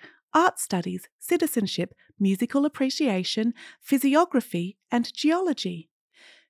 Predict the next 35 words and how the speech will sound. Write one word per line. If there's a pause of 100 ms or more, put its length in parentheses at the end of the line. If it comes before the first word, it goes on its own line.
(100)
Children
in
the
P
U
S
are
given
free
access
to
the
daily
papers, (240)
such
as
The
Times
and
its
classroom
supplement, (480)
and
thus
obtain
subject
matter
for
the
last
pages
of
their
century
books,